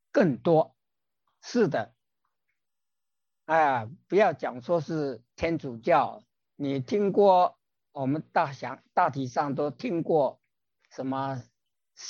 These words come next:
圣女特-，特蕾莎啊，<laughs> 就是已经过世在印度啊，在那里服侍贫穷的人。那这个善事啊，不得了，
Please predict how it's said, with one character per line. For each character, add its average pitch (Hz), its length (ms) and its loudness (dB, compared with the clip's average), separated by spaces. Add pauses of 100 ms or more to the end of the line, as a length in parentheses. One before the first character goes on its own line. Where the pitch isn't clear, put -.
(1120)
圣 147 520 0
女 135 400 -2 (1300)
特-， - 380 -2 (160)
特 - 160 -2
蕾 208 180 4
莎 - 300 -2 (400)
啊， 160 180 0 (380)
<laughs> - 320 -20
就 180 160 4
是 165 240 4
已 139 60 4
经 185 240 2
过 180 260 4
世 170 240 0
在 165 200 2
印 160 420 0
度 170 300 2
啊， 107 120 -12 (600)
在 170 160 0
那 165 180 2
里 139 160 0
服 147 320 -6
侍 185 300 -6
贫 160 380 -2
穷 151 280 -2
的 147 140 0
人。 120 360 -8 (680)
那 170 400 2
这 240 320 -2
个 170 120 2
善 147 360 0
事 147 280 -8
啊， 107 240 -14 (400)
不 170 140 4
得 131 260 6
了， 120 300 -2